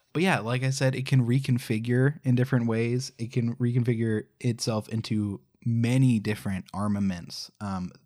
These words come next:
and Jaime's, like, go-to are, like, energy cannons. He uses, like, a sword and shield.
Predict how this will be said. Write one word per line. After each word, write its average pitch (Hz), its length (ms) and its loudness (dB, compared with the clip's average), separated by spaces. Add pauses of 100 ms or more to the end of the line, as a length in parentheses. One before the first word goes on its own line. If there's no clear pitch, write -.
(240)
and 107 220 -4
Jaime's, 117 480 0
like, 95 200 -6
go-to 101 760 -4
are, 95 320 -6
like, 92 300 -12
energy 143 400 2
cannons. 131 840 2 (380)
He 117 160 -4
uses, 113 360 0
like, 110 140 -2
a 98 60 -4
sword 113 340 2
and 110 100 2
shield. 107 600 -2